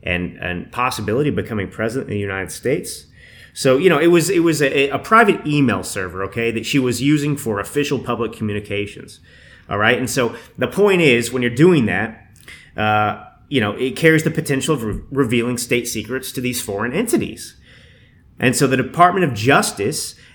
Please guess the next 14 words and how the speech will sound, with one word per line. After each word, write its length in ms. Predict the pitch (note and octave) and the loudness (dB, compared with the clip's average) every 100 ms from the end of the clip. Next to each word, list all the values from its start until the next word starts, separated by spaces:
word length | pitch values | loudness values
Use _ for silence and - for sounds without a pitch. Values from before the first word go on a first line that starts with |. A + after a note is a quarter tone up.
| - | -4
and 680 | G#2+ A#2+ A#2 A#2 A#2 A2 A2 | 2 4 4 4 0 -4 -4
the 80 | |
State 340 | A2 - D#3+ A#3 | -4 2 2 2
Department, 600 | A#2 G#2+ F2+ D#2 C3+ - - - - - | -4 -4 -6 -4 -6 -6 -16 -20 -20 -20
you 140 | - G#2 | -6 -2
know, 300 | G#2 D3 - | 0 -2 -2
uh, 200 | A2 G2+ | -4 -4
w-, 240 | G#2+ B2 - | -4 -8 -8
were 280 | A2+ B2+ A#2+ | -6 -4 -2
supposed 460 | D3+ - C#3 C#3 | -4 0 0 0
to 60 | C#3+ | -2
be 380 | D#3 E3 - - | -4 -4 -12 -14
prosecuting 800 | - F3 C#4 - A3 C3 G2 F2+ | 2 4 6 2 0 -2 -2 -4
this. 380 | E2 - - | -8 -10 -14